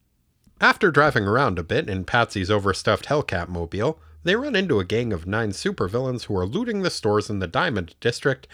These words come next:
and telling everyone who will listen that they are defenders. The non-ed of ne'er-do-wells consists of Sagittarius from the New Zodiac, Whirlwind,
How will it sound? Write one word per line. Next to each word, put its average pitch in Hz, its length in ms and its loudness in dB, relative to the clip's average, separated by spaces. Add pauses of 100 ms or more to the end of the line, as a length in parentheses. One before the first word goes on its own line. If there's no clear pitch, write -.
(180)
and 110 180 0
telling 98 380 -2
everyone 220 460 2
who 190 100 0
will 214 180 2
listen 113 440 -2 (240)
that - 180 2
they 95 140 2
are 95 160 2
defenders. 98 720 -2 (800)
The 101 80 0
non-ed 110 420 2
of 104 160 0
ne'er-do-wells 120 640 2
consists 135 540 -4
of 220 340 -2 (400)
Sagittarius 117 920 2
from 104 220 0
the 95 80 2
New 95 180 0
Zodiac, 156 640 -2 (480)
Whirlwind, 131 680 4